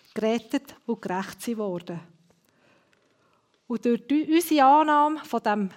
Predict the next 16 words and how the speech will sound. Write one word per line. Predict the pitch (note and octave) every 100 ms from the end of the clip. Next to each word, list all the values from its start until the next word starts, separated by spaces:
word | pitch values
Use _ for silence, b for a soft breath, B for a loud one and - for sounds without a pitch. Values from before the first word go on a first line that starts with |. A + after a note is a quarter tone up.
| -
Erlösungswerk | A#3 A3+ B3 D#4+ E4 D#4+ - C4 B3 C4 - - b b _
bekennt | G#3 G3+ G#3+ G3+ G3+
sich | F#3+ -
Gott | A#3 C#4 -
als | G#3+ F#3 -
Vater | G3 A3+ - C4+
zu | -
uns | A#3 A#3+ A#3+ - b b b
und | G#3
nimmt | G3 G3+ G3+
uns | A3+ G#3
als | F#3 E3+ -
Söhne | G#3 A3 B3+ C#4 - b _
und | G3 -
Töchter | G3 G3+ - - A3 G#3 G3 - _ _
an. | F#3 F#3+ G3